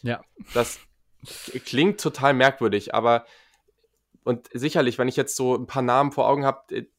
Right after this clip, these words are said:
Speaker 2: am Ende werden nicht alle so gut spielen, wie, wie sie es jetzt in den letzten Jahren gemacht haben. Aber zum Beispiel ist es witzig, so ein Rondale Moore, der bei Purdue spielt, der ist mit einem krassen Hype reingekommen, als Freshman schon mega abgegangen.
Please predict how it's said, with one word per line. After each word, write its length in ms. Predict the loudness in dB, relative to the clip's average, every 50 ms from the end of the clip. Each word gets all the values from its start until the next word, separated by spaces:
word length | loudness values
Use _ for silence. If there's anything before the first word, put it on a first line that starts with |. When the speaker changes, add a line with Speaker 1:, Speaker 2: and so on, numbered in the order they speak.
| -6
Speaker 2:
am 180 | -4 -2 0 0
Ende 220 | 2 2 2 4
werden 180 | 4 4 4 2
nicht 180 | -2 0 2
alle 160 | 2 4 4 4
so 140 | 2 0
gut 160 | -4 -6 -8 -10
spielen, 320 | -8 -4 -2 -2 -2 0
wie, 260 | -2 -2 -4 -4 -6
wie 100 | -8 -10
sie 40 | -8
es 80 | -4 -4
jetzt 180 | -4 -4 -2
in 60 | -2
den 60 | 0 -2
letzten 240 | -2 -2 -2 0
Jahren 240 | 2 4 4 4 2
gemacht 340 | 0 -2 -2 -2 -2 -2 0
haben. 180 | 0 0 0 0
Aber 160 | -2 -2 -2
zum 140 | 0 2 2
Beispiel 320 | 2 2 2 0 -4 -4
ist 60 | -4
es 120 | -6 -6 -6
witzig, 180 | -6 -6 -4
so 40 | -4
ein 140 | -4 -2 0
Rondale 280 | 2 2 2 4 2
Moore, 340 | 2 4 4 6 6 4 4 0 -8 -20 -20 -20 -20 _ _ _ 4
der 220 | 6 6 6 6
bei 120 | 4 0 -2
Purdue 360 | -2 -2 -6 -4 -4 -4 -6
spielt, 420 | -6 -6 -4 -4 -4 -4 -4 -4
der 60 | -4
ist 140 | -4 -4 -6
mit 140 | -8 -10 -8
einem 160 | -8 -8 -8
krassen 560 | -10 -14 -10 -6 -6 -6 -6 -6 -6 -4 0
Hype 200 | 0 0 0 2 2
reingekommen, 520 | 0 2 2 0 -4 -2 -2 -2 -2 -2
als 140 | -2 -4 -4
Freshman 380 | -2 -2 -2 -2 -2 -6 -6 -6
schon 160 | -4 -4 -4
mega 240 | -2 -2 0 0 -2
abgegangen. 460 | -2 -4 -6 -8 -4 -4 -4 -4